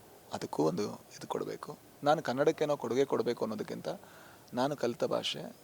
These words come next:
ನಾನು ಮಾತಾಡೋ ಭಾಷೆ, ನಾನು ಬರೆಯೋ ಭಾಷೆ and ನನ್ನ ಸಂಸ್ಕೃತಿ,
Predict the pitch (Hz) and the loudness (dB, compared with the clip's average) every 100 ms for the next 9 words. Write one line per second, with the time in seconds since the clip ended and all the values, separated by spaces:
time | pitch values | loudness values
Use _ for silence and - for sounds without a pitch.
0 | - 110 113 107 101 123 113 113 120 123 | -8 -4 -2 -2 0 2 2 0 -2 -4
1 | 110 104 101 110 117 104 - - 202 - | -4 -2 0 4 4 4 -2 -6 -6 -16
2 | - - - - - - - - 160 170 | -20 -20 -20 -20 -20 -20 -20 -8 -4 2
3 | 127 151 - 117 - 104 - | 2 2 0 -2 -6 -8 -10